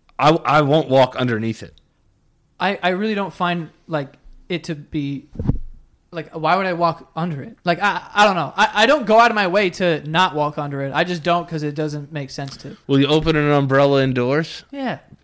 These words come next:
Speaker 1: So you'll do that before you step out?
Speaker 2: Yeah.
Speaker 1: I won't do that.
Speaker 2: Oh, no, I won't do it. I won't, no, no.
Speaker 1: I'll li-, I'll put it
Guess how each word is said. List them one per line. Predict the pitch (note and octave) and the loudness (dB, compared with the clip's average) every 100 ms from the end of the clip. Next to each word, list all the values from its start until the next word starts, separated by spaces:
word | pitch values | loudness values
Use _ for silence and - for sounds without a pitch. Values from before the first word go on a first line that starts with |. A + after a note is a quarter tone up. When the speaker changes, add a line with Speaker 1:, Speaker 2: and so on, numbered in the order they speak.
| - - - _ _ _ | -16 -16 -20 _ _ _
Speaker 1:
So | - D3 | -2 2
you'll | D3+ D#3+ | 6 4
do | D#3+ F3 | 4 4
that | E3 C3+ | 4 2
before | C3+ D#3+ C#3 | -2 0 0
you | B2+ | 0
step | - A#2 | -2 -2
out? | B2 G#2 - - _ _ _ _ _ _ | -2 -4 -6 -20 _ _ _ _ _ _
Speaker 2:
Yeah. | E3 G#3+ G3+ A2+ | -6 -4 -4 -2
Speaker 1:
I | - | 0
won't | E3 E3+ | 2 2
do | D3+ | 0
that. | E3 - - - - - _ _ _ _ _ _ _ - | -4 -8 -14 -18 -18 -20 _ _ _ _ _ _ _ 0
Speaker 2:
Oh, | A#3 | 2
no, | B3+ E3+ | 2 2
I | F#3+ | 2
won't | B3+ B3 | 0 -4
do | G3 B3 | -2 -2
it. | F#3 | 0
I | F#3+ | -2
won't, | A3+ G#3 | -4 -6
no, | G3 | -6
no. | F3+ C#3 - D3 | -6 -10 -4 4
Speaker 1:
I'll | F3+ | 6
li-, | F#3 A#3 | 6 6
I'll | G3 | 4
put | - | 6
it | B3+ | 4